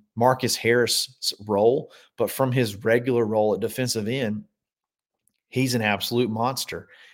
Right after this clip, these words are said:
And now you just got another year of him getting better and better and better, working under Jeremy Garrett. Um, I think with the pl-, the, with the players you added, um,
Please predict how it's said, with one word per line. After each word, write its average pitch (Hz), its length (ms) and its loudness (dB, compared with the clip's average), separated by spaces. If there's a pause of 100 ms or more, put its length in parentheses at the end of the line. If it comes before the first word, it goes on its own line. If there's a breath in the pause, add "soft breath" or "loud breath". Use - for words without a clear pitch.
(120)
And 104 140 -2
now 117 480 2 (380 loud breath)
you 110 120 -8
just 117 200 -4
got 110 180 0
another 107 400 0
year 107 340 2
of 95 80 -2
him 117 220 -2
getting 101 300 -2
better 104 340 0
and 98 100 -2
better 95 260 -4
and 85 120 -8
better, 110 320 4
working 113 420 0
under 107 200 -2
Jeremy 95 360 -2
Garrett. 107 480 0 (400 loud breath)
Um, 110 420 0
I 123 180 -2
think 120 420 -4
with 110 180 -10
the 110 80 -4 (140)
pl-, - 320 -6
the, 110 140 0
with 110 220 -4
the 110 80 2
players 120 460 4
you 104 240 -4
added, 117 520 0 (500)
um, 104 500 -2